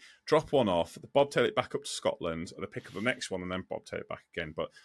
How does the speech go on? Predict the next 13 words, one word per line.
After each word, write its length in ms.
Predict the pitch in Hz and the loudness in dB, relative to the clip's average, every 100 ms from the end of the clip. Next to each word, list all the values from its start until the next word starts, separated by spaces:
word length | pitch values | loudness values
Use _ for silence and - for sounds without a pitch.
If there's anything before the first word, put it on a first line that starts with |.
| - | -10
they 60 | |
took 240 | - 175 - | -2 0 4
all 140 | 131 | 4
day 180 | 110 98 | 4 2
to 140 | - | 0
get 120 | - - | -4 0
loaded 260 | 98 87 | 0 0
onto 160 | 87 - | -4 -6
these 180 | 85 82 | -8 -6
two 180 | - 85 | -6 -6
trailers. 560 | - 85 87 85 - | 0 2 2 0 -2
Took 220 | - - - - | -8 -10 -10 -10
fucking, 400 | - - 90 | -8 -6 -6